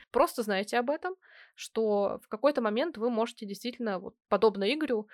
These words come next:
а, утомиться, что ли, от постоянных вот этих, э, рассказов, что вроде бы уже столько всего нам известно, вроде бы в эти края Альжана не собирается, но нам всё равно про них вот рассказали, вот как, может быть, заделом на будущее, может быть, чтобы показать мир.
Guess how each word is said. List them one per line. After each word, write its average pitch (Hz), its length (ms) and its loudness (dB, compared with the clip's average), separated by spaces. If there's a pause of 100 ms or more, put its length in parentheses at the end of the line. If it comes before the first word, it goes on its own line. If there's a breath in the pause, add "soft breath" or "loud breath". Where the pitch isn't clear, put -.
(240 loud breath)
а, 208 160 -6
утомиться, 233 500 4
что 196 240 -4
ли, 185 80 0
от 185 160 -6
постоянных 190 600 -4
вот 190 120 -6
этих, - 460 -8
э, 190 160 -6
рассказов, 269 500 -2
что - 160 -10
вроде 190 260 -4
бы 185 120 -8
уже 180 140 -10
столько 208 300 -6
всего 202 280 -2
нам 190 180 -2
известно, 247 540 -2 (340 loud breath)
вроде 208 320 0
бы 190 360 -4
в 185 60 -10
эти 202 200 -4
края 202 300 0
Альжана 190 320 0
не 190 120 -8
собирается, 214 520 -2
но 190 80 -4
нам 196 60 -8
всё - 120 -10
равно 208 200 -2
про 202 140 -4
них 202 160 -6
вот - 140 -16
рассказали, 226 440 -2
вот - 200 -8
как, 180 140 -6
может 190 200 -4
быть, 196 160 -10
заделом 185 320 -2
на 185 80 0
будущее, 262 400 -2
может 196 240 -6
быть, 196 100 -10
чтобы 190 280 -8
показать 190 420 -8
мир. 339 220 -2